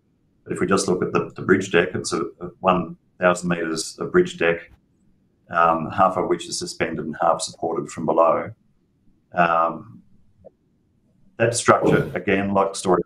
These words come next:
Bridge, nineteen thirties was when it was built over water, so exposed to the environment. Um, we did try to get some, uh,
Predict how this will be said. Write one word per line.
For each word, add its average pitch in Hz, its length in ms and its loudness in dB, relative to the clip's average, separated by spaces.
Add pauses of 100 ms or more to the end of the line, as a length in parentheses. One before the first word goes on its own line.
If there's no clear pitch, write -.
Bridge, 87 260 -10 (480)
nineteen 95 460 0
thirties 95 600 0
was - 160 0
when 90 100 2
it 90 80 -6
was - 140 -10
built 104 380 0 (240)
over 90 480 2
water, 95 480 2 (600)
so 85 140 0
exposed 92 460 2
to 90 120 -4
the 85 40 -2
environment. 87 580 -2 (140)
Um, 92 320 -2
we 98 100 0
did 143 180 0
try 110 300 4
to 90 60 -6
get 98 220 -4
some, 90 440 -4 (400)
uh, 90 500 6